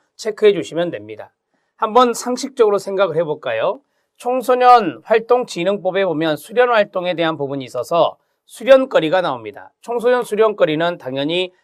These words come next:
청소년 지도사회에서 실시되어야 하겠죠. 청소년 수련거리별로 추구하려는 구체적인 목적을 반드시 명시해야 될 것입니다.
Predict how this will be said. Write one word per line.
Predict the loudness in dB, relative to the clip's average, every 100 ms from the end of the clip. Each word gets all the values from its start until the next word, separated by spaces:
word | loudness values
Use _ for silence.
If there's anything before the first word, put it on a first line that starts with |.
| _
청소년 | -10 -8 -2 -2 -2
지도사회에서 | -4 -2 0 0 -2 -2 -6
실시되어야 | -4 -6 -6 -8 -8 -8 -4 -2 -2
하겠죠. | -4 -6 -8 -16 -16 _ _ _ _ _ _ _
청소년 | -2 0 2 2 2
수련거리별로 | -2 0 4 4 4 4 4 2 0 0 4 4 4
추구하려는 | -2 -4 4 4 6 2 0 -4 -12
구체적인 | -10 -8 0 2 2 2 2
목적을 | 0 -4 -2 0 0
반드시 | -4 -14 -10 -4 -4 -6 _ _
명시해야 | 0 0 0 -4 -6 -4 -2 -2
될 | -2
것입니다. | -4 -4 -6 -20 -20